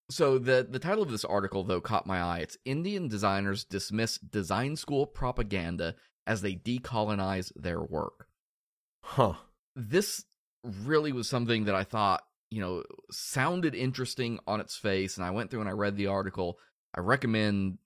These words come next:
Speaker 1: any, if you are into design or U X in any capacity, um, this is worth going and reading about. Um, if you do any kind of international work,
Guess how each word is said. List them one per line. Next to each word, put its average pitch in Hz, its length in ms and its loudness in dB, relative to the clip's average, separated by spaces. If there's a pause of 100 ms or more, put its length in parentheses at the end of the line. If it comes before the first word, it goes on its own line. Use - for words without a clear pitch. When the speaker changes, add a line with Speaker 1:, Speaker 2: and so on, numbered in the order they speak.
(260)
Speaker 1:
any, 123 220 0
if 107 520 2
you 147 140 2
are 123 240 4
into 107 260 -2
design 110 760 2
or 87 220 -6
U 98 320 0
X - 340 0
in 90 340 -6
any 131 240 0
capacity, 73 800 -6 (400)
um, 87 240 -6
this 107 200 0
is 98 200 -4 (260)
worth 101 480 -2
going 98 460 0
and 85 220 -4
reading 92 340 0
about. 78 440 -4 (440)
Um, 87 260 -6
if 98 160 -8
you 104 80 0
do 117 240 -2
any 135 240 2
kind 127 320 0
of 104 80 -2
international 101 720 -2
work, 73 380 -8